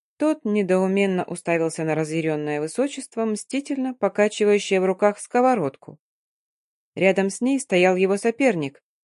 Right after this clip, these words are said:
рыцарь из другого королевства. «В моего дракона тыкал своей глупой железякой, да еще и бесплатно!» «Да, последнее непереносимо больно»,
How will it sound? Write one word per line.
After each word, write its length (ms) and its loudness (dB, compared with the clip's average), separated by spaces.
рыцарь 380 0
из 140 -6
другого 380 2
королевства. 680 0
«В 100 -8
моего 360 2
дракона 500 2
тыкал 300 0
своей 260 6
глупой 320 2
железякой, 640 0
да 120 0
еще 200 2
и 60 4
бесплатно!» 640 0
«Да, 520 2
последнее 600 2
непереносимо 840 2
больно», 500 4